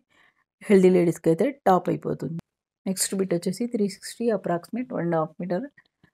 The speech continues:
వన్ అండ్ హాఫ్ మీటర్, ప్రైస్ వచ్చేసి వన్ ఫార్టీ. కలర్ రెడ్ కలర్, మ్,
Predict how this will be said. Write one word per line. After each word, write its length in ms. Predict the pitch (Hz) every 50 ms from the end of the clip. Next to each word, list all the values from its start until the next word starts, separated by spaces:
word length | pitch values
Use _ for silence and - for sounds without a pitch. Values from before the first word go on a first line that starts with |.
| _ _ _ _ _ _ _ _ _ -
వన్ 140 | 190 190 190
అండ్ 140 | 185 180 180
హాఫ్ 160 | 175 180 - -
మీటర్, 240 | 185 175 196 262 -
ప్రైస్ 280 | - 202 190 185 170 190
వచ్చేసి 380 | 185 - - 190 - - - 339 339 - _ _ _ _ _ _ -
వన్ 180 | 165 190 190
ఫార్టీ. 420 | - - 185 175 165 165 - 262 330 - _ _ _ _ _ _ _ _
కలర్ 280 | - 214 190 196 196 196
రెడ్ 240 | 185 180 170 180 185
కలర్, 300 | - 185 180 180 220 311 381 - _ _ _ _ _ _ _ _ _ _ _ _ _ _ _
మ్, 460 | 208 185 175 185 190 185 185 190 190